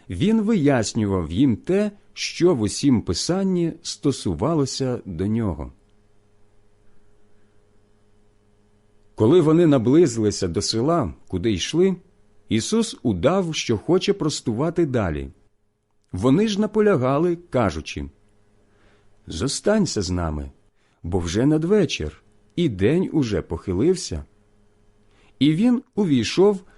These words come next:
щоб зостатись. І от, як він був за столом з ними, взяв хліб, поблагословив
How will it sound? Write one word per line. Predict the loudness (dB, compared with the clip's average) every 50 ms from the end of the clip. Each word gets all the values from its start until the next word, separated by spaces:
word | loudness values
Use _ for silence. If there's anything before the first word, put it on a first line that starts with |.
| _ -14
щоб | -14 -8 -2 0 0 0 0
зостатись. | 0 -2 -2 -2 -2 -4 -2 -2 -2 -2 -4 -8 -12 -12 -14 -20 _ _ _ _ _ _ _ _ _ _ _ _ -20 -20 -20 _ _ _ _ _ -8
І | -6 -2
от, | -2 -2 -2 -4 -8 -20 _ _ _ _ _ _ _ _ _ -8
як | -2 0 0 0 0 0
він | 0 0 2 2 2 2
був | 2 2 2 2 2 0
за | 0 -2 -4
столом | -4 -4 -4 -2 -2 0 0 0 0 0 -2
з | -2 -2
ними, | -2 0 0 0 0 0 -2 -4 -6 -10 _ _ _ _ _ _ _ -16
взяв | -12 -10 -4 -4 -2 -2 -2 -4
хліб, | -8 -10 -6 -4 -2 -2 -2 -4 -6 -12 _ _ _ _ 0
поблагословив | 0 0 2 4 2 2 2 0 -2 -2 -2 -2 0 0 2 4 4 4 4 2 -2